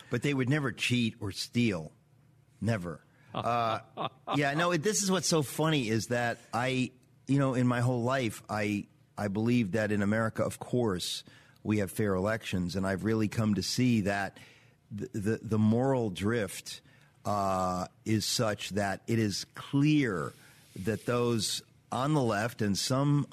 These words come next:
Speaker 1: in the Republican Party as well, they don't care how they win. They don't believe in right and wrong. They don't believe, uh,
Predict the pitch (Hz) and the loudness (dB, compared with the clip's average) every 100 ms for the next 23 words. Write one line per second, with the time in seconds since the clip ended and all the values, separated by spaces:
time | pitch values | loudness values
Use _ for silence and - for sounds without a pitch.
0 | - - 113 113 107 117 107 113 104 110 | -10 -2 2 2 2 -2 0 0 2 2
1 | 110 104 110 110 123 - - - 107 135 | 2 0 0 -2 -6 -18 -20 -10 -2 2
2 | 180 170 - - 147 151 135 117 101 90 | 2 0 -2 -2 0 2 0 0 0 2
3 | 110 123 113 113 98 101 107 113 98 92 | 2 4 4 2 2 2 2 4 2 2
4 | 92 87 85 87 104 127 151 160 - - | 0 0 -2 0 2 2 0 -2 -8 -20
5 | - 98 110 107 104 101 101 113 110 95 | -12 -2 0 0 0 0 2 4 4 2
6 | 92 92 92 90 | 0 0 0 -2